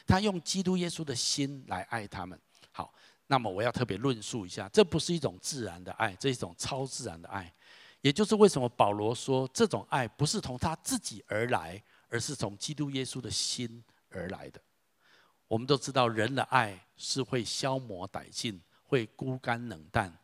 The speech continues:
甚至半途而废。这种事情常常发生在人的身上。我们常常有那么多人，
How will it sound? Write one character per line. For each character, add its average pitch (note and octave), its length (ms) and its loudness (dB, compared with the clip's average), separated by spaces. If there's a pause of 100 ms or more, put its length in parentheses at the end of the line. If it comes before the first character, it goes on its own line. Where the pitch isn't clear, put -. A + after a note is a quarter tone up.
(360)
甚 A2+ 220 -6
至 G#2+ 120 -6
半 G#2+ 340 -2
途 E2+ 360 -12
而 D#2 160 -18
废。 - 340 -10 (400)
这 D3 120 -2
种 F#2+ 160 -4
事 - 180 -4
情 E2+ 260 -10
常 C#3+ 280 -8
常 G#2 240 -8
发 A2 200 -6
生 G#2 220 -10
在 G#2 140 -4
人 E2 200 -12
的 E2 80 -20
身 E2+ 240 -12
上。 F2 220 -14 (540)
我 G#2 100 -4
们 A#2 80 -8
常 C3 180 -6
常 C3 100 -4
有 A#2 160 0
那 D3 120 -2
么 C3 100 -2
多 B2+ 240 -2
人， F#2+ 240 -4